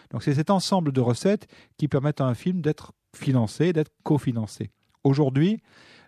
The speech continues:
le jour de la sortie en salle, beaucoup de films sont piratés.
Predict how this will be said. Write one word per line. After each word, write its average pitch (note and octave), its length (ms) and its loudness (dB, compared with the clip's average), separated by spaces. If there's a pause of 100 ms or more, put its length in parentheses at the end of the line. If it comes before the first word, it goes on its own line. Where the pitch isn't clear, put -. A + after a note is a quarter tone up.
(120)
le B2 200 2
jour F3+ 320 2
de A#2+ 40 -16
la A#2 60 -4
sortie A2 320 -8
en A2+ 100 -4
salle, F3+ 420 -2
beaucoup B2+ 380 -2
de - 40 -4
films E3+ 200 -4
sont C3+ 140 -8
piratés. G#2+ 500 -6